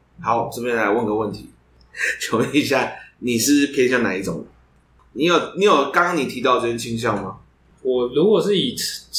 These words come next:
Speaker 2: 测验来看的话，还有我自己的感觉来看的话，我的那个领导者的风格好像比较明显。
Speaker 1: 嗯。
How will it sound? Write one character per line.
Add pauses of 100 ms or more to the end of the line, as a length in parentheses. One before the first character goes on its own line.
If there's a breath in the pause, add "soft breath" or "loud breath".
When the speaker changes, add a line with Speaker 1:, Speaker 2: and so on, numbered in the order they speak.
(200)
Speaker 2:
测
验
来
看
的
话，
还
有
我
自
己
的
感
觉
来
看
的
话， (340 loud breath)
我
的
那
个 (180)
领
导
者
的
风
格
好
像
比
较
明
显。 (260)
Speaker 1:
嗯。